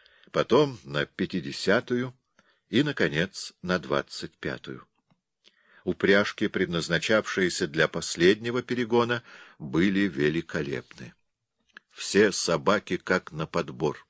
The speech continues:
И лагерь битый час при пятидесятиградусном морозе обсуждал и сравнивал их достоинства, пока, наконец, они не получили возможности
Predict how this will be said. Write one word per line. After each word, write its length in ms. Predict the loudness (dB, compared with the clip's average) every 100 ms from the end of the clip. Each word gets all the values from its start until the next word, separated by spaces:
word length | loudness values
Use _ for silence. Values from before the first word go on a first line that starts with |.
| _ -20 _ -20 -20 -20 -10
И 140 | 2 6
лагерь 480 | 6 4 2 0
битый 400 | 2 0 2 0
час 500 | 0 2 2 2 -4 -12 -20 -6
при 220 | 0 0
пятидесятиградусном 1200 | 0 0 0 -2 -4 -4 0 2 2 0 -2 -2
морозе 540 | 2 2 4 2 0 -4 -12 -2
обсуждал 760 | -2 -2 -2 -2 2 2 2
и 40 | 0
сравнивал 680 | -2 0 0 0 0 0 0
их 300 | 0 -4 -2
достоинства, 800 | -4 -2 2 2 0 -6 -4 -2
пока, 340 | -2 0 0
наконец, 600 | 0 0 0 2 -2 0
они 200 | 0 0
не 120 | -2
получили 500 | -2 0 0 0 0
возможности 840 | 2 0 0 -2 -2 -8 -4 -4